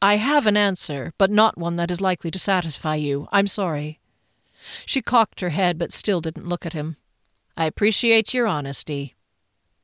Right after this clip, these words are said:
"I'll always be honest with you, Kier. I may not be able to give you the whole truth at times, but I won't lie to you." She turned and glared at him then. "All right,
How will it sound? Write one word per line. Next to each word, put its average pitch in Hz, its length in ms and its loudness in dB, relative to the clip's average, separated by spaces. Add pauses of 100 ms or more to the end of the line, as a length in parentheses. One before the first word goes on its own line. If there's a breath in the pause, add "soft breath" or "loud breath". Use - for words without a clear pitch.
(220)
"I'll 214 240 2
always 208 420 4
be 175 160 -4
honest 156 400 -2
with 156 180 -6
you, 151 120 -4
Kier. 147 500 -2 (400 soft breath)
I 208 60 4
may 220 200 6
not 269 220 2
be 226 160 2
able 214 180 4
to 220 120 0
give 226 220 0
you 185 100 2
the 175 140 -2
whole 196 280 4
truth 165 460 -2
at 151 100 -6
times, 156 400 0
but 190 160 2
I 202 80 4
won't 190 380 0
lie 196 300 2
to - 140 -6
you." 135 300 -6 (1300 loud breath)
She - 180 2
turned 208 440 -2
and 175 180 -2
glared 196 380 2
at - 160 -2
him 160 160 -4
then. 151 400 -2 (300 soft breath)
"All 262 200 6
right, 170 280 0